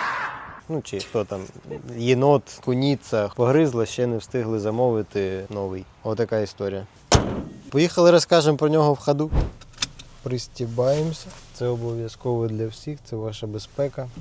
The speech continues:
Цільова аудиторія цієї машини — це якраз непосредственно жінки з дітьми, молоді люди, жителі міст, але точно, ну, не якісь супервеликі сім'янини,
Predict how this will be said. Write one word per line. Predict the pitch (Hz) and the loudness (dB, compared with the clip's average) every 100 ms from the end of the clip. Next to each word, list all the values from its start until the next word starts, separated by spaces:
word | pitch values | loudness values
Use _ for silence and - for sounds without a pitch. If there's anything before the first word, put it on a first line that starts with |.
| 143 - | 0 0
Цільова | 123 139 131 113 | 0 2 4 4
аудиторія | 104 104 110 120 104 101 | 2 -2 -6 -4 -4 -6
цієї | - 117 113 117 | -10 -6 -4 -4
машини — | 127 - 190 156 117 | -6 -6 -4 -4 -4
це | 135 131 | -4 -2
якраз | 117 - 123 - 120 | -2 -2 -4 -4 -10
непосредственно | 110 110 - 117 113 - 107 107 104 - | -8 -8 -6 -6 -6 -8 -6 -6 -8 -10
жінки | 110 117 110 98 107 | -6 -2 -2 -4 -10
з | 107 | -8
дітьми, | 160 202 - 156 147 139 131 113 | -8 -10 -8 -4 -2 -2 -4 -4
молоді | 107 110 107 104 98 101 | -2 -2 -4 -6 -6 -6
люди, | 147 180 143 135 123 120 117 113 113 | -4 -4 -4 -2 -2 -2 -4 -8 -6
жителі | 110 117 107 98 101 | -4 -4 -4 -6 -4
міст, | 156 180 - - - | -4 -4 -8 -14 -10
але | - 113 117 | -2 0 0
точно, | 123 135 - 117 110 | -2 -6 -6 -6 -6
ну, | 98 101 | -6 -6
не | 104 107 | -4 -4
якісь | 107 113 101 | -4 -8 -10
супервеликі | - - 104 107 101 107 104 120 | -12 -10 -8 -6 -4 -6 -6 -8
сім'янини, | - 127 139 170 196 180 | -8 -6 -4 -4 -4 -6